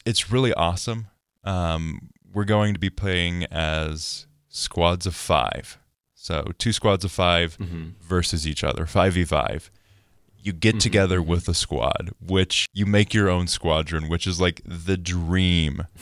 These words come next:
Speaker 2: <laughs>
Speaker 1: The dream
Speaker 2: It is the
Speaker 1: situation.
Speaker 2: dream. It is the dream. What are you gonna play as first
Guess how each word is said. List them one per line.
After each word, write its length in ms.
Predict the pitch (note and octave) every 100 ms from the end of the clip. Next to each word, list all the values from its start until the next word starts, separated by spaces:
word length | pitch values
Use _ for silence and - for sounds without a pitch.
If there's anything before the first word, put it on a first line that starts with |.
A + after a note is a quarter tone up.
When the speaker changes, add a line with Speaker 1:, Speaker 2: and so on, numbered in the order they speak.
| -
Speaker 2:
<laughs> 280 | D#3 D3+ - - -
Speaker 1:
The 320 | A2 A2 B2+
dream 1080 | A#2 G2+ B2 G#2+ G#2 B2+ C3+ B2 A2+ G2+ E2
Speaker 2:
It 60 | D2+
is 0 | - _ _
the 60 | -
Speaker 1:
situation. 960 | - B2+ - F#2+ G2 E2+ D#2+ D#2+ D#2
Speaker 2:
dream. 200 | D2+ F2 -
It 140 | E2
is 120 | E2 D#2+
the 120 | D2+
dream. 360 | - - D#2+ - _ -
What 160 | C#3
are 40 | F#3+
you 160 | D#3
gonna 180 | C#3+ A#2+
play 200 | A#2+ A2
as 180 | G2+ F#2
first 420 | - E2 - -